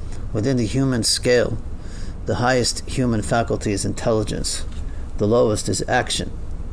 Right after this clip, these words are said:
And there's a total of five levels. There's intelligence, and there's emotions, and there's communication. Um,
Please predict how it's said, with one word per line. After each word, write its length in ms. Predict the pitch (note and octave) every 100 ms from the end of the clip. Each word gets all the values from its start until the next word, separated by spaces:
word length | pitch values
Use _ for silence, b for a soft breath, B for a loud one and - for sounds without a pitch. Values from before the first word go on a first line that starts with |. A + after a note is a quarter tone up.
| - -
And 160 | - G#2+
there's 340 | G#2+ G2+ - - - -
a 60 |
total 340 | - B2 B2 A2
of 80 |
five 380 | - - A2+ G#2+
levels. 380 | G#2+ G#2 F#2 F2
There's 180 | G#2 G#2
intelligence, 600 | G#2+ A2+ A2+ G2+ G#2 G2+
and 100 | G2+
there's 160 | G2
emotions, 520 | G#2 G#2 A2 - G#2 G#2
and 140 | G2+
there's 160 | G2+ -
communication. 760 | A2 G2+ G2+ A2+ A2+ G#2 F#2+ B B B B B B
Um, 360 | A2 G#2+ G2+ F#2+